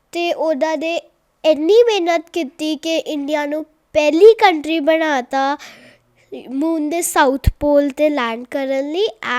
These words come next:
and it was ਚੰਦਰਯਾਨ ਥ੍ਰੀ। ਚੰਦਰਯਾਨ ਵਨ ਤੇ ਟੂ ਸੈਡਲੀ ਫੇਲਿਅਰ ਸੀਗੇ, but ਚੰਦਰਯਾਨ ਥ੍ਰੀ now, it is a success and India is the first country to land on the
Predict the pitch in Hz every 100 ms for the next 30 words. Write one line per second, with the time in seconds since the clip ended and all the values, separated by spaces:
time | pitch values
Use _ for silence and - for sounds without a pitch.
0 | 254 269 285 - - - 277 302 302 302
1 | 311 320 - - - 330 302 269 285 285
2 | 294 294 - 277 269 370 - _ - 294
3 | 277 285 294 285 254 247 247 285 277 294
4 | 302 - - - - - 294 262 262 294
5 | 349 - 294 269 262 294 330 - 302 247
6 | 320 330 277 - 294 254 247 247 240 -
7 | - 349 392 392 403 427 453 - - -
8 | _ 254 - 254 254 233 - - - -
9 | - 370 440 - - 320 269 - 262 254
10 | 254 262 254 233 233 - 349 370 392 -
11 | 381 339 381 359 349 302 247 247 247 240